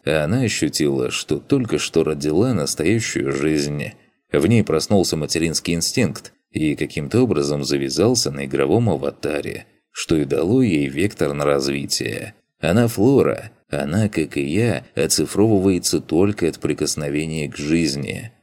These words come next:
У других иначе. А чего добился ты?» «Заткнись», буркнул он и повернулся ко мне. «А ты как провалился? Помнишь еще?»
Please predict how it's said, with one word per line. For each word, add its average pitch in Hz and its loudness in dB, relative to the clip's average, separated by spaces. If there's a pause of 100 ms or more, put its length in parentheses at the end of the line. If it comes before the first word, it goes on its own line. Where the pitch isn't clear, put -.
(340)
У 76 0
других 82 0
иначе. 87 -2 (380)
А 78 2
чего 120 4
добился 87 2
ты?» - -2 (580)
«Заткнись», 73 0 (360)
буркнул 73 0
он 101 2 (200)
и 143 0
повернулся 85 0
ко 82 -2
мне. 67 -8 (500)
«А 82 0
ты 120 4
как - 0
провалился? 85 2 (280)
Помнишь 127 4
еще?» 80 0